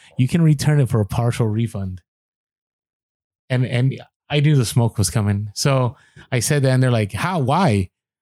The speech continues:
Like, this, this is obviously not great quality." And I just messaged back and I said, "Listen, I shipped this out in the condition that everything was intact, everything was fine. I don't know what happened,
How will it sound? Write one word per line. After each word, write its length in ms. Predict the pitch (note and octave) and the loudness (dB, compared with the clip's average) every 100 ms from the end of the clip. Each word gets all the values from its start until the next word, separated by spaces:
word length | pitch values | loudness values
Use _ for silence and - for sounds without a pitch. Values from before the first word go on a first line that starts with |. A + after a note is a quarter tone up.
| _ _ _ | _ _ _
Like, 160 | C3 A#2 | -4 0
this, 220 | D#3 - | 0 0
this 300 | C3+ C3+ C3 | 0 0 2
is 120 | C#3 | 0
obviously 540 | B2 D3 D3+ - D3 C3 | 2 2 2 2 4 4
not 320 | B2+ C#3 B2+ | 2 0 -2
great 220 | B2+ C3+ | 0 -2
quality." 680 | - C3+ D3+ A#2+ A2 B2 C4 G3 | -2 0 2 2 2 0 -4 -2
And 240 | B2+ B2 | 2 2
I 100 | A#2+ | 2
just 200 | A#2+ A#2 | 0 2
messaged 380 | B2+ A2+ C3+ G#2+ | 2 2 0 0
back 200 | B2 C3+ | 0 2
and 100 | B2 | 2
I 20 | |
said, 260 | A2+ A#2+ A#2 _ _ _ _ _ | 0 -2 -4 _ _ _ _ _
"Listen, 460 | C3 C3+ C#3+ A2+ - - | -2 0 0 -2 -8 -4
I 140 | C3+ | -2
shipped 220 | - F#3 | 0 0
this 180 | D3+ - | 2 2
out 340 | C3 D3 E3+ | 2 0 0
in 120 | - C3 | 2 2
the 60 | |
condition 800 | - B2+ B2 C#3 F3 E3+ E3+ A#2 | 2 2 2 2 4 4 2 0
that 200 | A#2+ A#2+ | -2 0
everything 360 | B2 C#3 C#3+ C#3 | 2 2 4 4
was 140 | B2 | 4
intact, 480 | A2+ G2+ D3 E3 - | 2 2 2 0 0
everything 340 | A#2+ B2 B2 | 0 2 2
was 140 | A#2 G#2+ | 2 2
fine. 360 | C#3 C3+ D3+ C#3 - - | 0 2 2 0 -10 -10
I 100 | A#2 | -6
don't 320 | A2+ A2 C#3+ F3 | -2 0 2 4
know 120 | F#3+ | 4
what 160 | D#3 | 2
happened, 480 | A2 C3 B2 C3 B2+ | 2 -2 0 0 -2